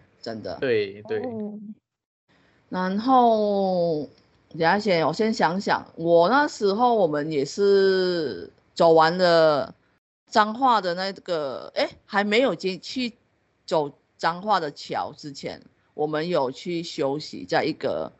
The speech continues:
Speaker 1: 工厂。
Speaker 2: 对，我们去年也有去过的。
Speaker 1: 对，对，我们特地知道他又有，就是这一次也是有提供就是休息，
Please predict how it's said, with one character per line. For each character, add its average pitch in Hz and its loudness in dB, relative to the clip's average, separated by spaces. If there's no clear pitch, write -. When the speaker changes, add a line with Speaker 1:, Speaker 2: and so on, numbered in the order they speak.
Speaker 1:
工 190 2
厂。 196 -4
Speaker 2:
对， 95 -2
我 101 -8
们 127 0
去 175 0
年 110 2
也 104 0
有 98 0
去 110 -10
过 95 -12
的。 101 -20
Speaker 1:
对， 160 2
对， 165 0
我 160 -2
们 165 -4
特 254 -2
地 240 -2
知 196 -10
道 220 4
他 202 0
又 208 0
有， 135 -2
就 185 -12
是 196 -12
这 196 0
一 - 0
次 196 -4
也 156 0
是 185 -6
有 170 2
提 151 -6
供 175 0
就 170 -8
是 175 -6
休 160 -2
息， 107 -10